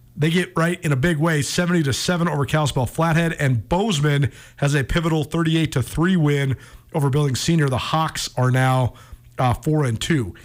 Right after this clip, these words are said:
In an all-time classic between two of the last undefeated teams in Class A,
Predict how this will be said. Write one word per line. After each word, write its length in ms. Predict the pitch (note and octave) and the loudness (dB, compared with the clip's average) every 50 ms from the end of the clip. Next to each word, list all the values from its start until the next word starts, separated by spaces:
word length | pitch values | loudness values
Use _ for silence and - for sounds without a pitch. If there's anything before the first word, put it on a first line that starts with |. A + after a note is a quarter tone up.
| - - - - - - | -20 -20 -20 -14 -6 -2
In 240 | F#3+ F3+ F3 E3+ E3+ | 0 0 0 0 0
an 180 | - F3 D#3 - - | 0 -2 -2 0 0
all-time 500 | G3+ G3+ A3+ A#3 A3 - A3 G#3 G3+ F3 | -2 -2 -2 -2 -2 -2 -2 -2 0 0
classic 460 | - - F3 F3+ F#3+ - - D3+ - | 0 0 0 0 0 0 -2 -2 -2
between 420 | D#3 B2+ - D#3 D#3 D3+ D3 D3+ - - - - | -2 -2 0 2 2 2 2 0 -2 -6 -10 -4
two 160 | - - G3+ | -2 0 0
of 60 | F#3 | 0
the 80 | D#3+ D3+ | 0 0
last 320 | D#3 E3+ F3+ F3 D#3+ - - - | 0 0 0 0 -2 -4 -4 -2
undefeated 480 | F3 D#3 D3 - F#3 F#3 E3+ E3 - | -2 -2 0 0 0 0 0 0 0
teams 320 | - - F3 F3 E3 C#3+ - | 0 0 0 2 2 0 0
in 280 | D#3 C#3+ C#3 C#3+ - - | 0 0 0 0 -2 -2
Class 360 | - E3 E3+ E3+ D#3 B2+ - - - | -2 0 0 0 0 -2 -4 -4 -2
A, 420 | G3 A3 F#3+ D3+ D3 D#3+ E3 E3 | 0 0 2 2 2 0 0 -2